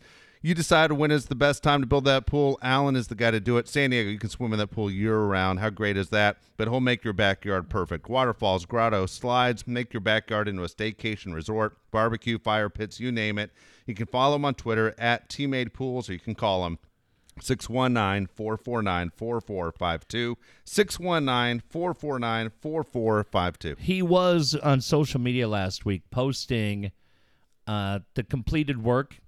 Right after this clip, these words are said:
Speaker 2: from what they have done.
Speaker 1: Oh, my gosh.
Speaker 2: Oh, my God. Are they insanely cool?
Speaker 1: Yeah, he's
Speaker 2: I
Speaker 1: really
Speaker 2: mean,
Speaker 1: good at
Speaker 2: it,
Speaker 1: what he
Speaker 2: it's,
Speaker 1: does.
Speaker 2: you have to look at it. You have to look at it because I think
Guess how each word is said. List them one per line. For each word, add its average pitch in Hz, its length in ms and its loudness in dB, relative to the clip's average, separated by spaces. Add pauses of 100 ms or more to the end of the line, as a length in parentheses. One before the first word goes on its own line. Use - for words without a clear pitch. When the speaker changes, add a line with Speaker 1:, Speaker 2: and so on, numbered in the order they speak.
(120)
Speaker 2:
from 113 220 0
what 117 160 -2
they 120 100 2
have 98 140 -2
done. 107 260 0
Speaker 1:
Oh, 123 40 -8
my - 40 -16
gosh. - 180 -8
Speaker 2:
Oh, 175 380 2
my 80 220 -12 (160)
God. 175 400 -4
Are 113 100 0
they 131 400 -2
insanely 120 760 -4
cool? 87 440 -2
Speaker 1:
Yeah, 85 280 -4
he's 82 120 -8
Speaker 2:
I - 60 4
Speaker 1:
really 214 80 6
Speaker 2:
mean, 233 160 4
Speaker 1:
good 226 100 2
at 277 60 4
Speaker 2:
it, - 60 0
Speaker 1:
what 185 100 -4
he 254 80 0
Speaker 2:
it's, 214 100 -2
Speaker 1:
does. 82 240 -6 (540)
Speaker 2:
you 196 220 0
have 233 380 -2
to 202 60 -2
look 127 380 -2
at 78 180 -4
it. 73 180 -16
You 143 180 -2
have 185 280 -4
to 175 80 -2
look 143 260 -2
at 120 120 2
it 107 80 -10
because 120 340 -2
I 127 80 0
think 196 240 -2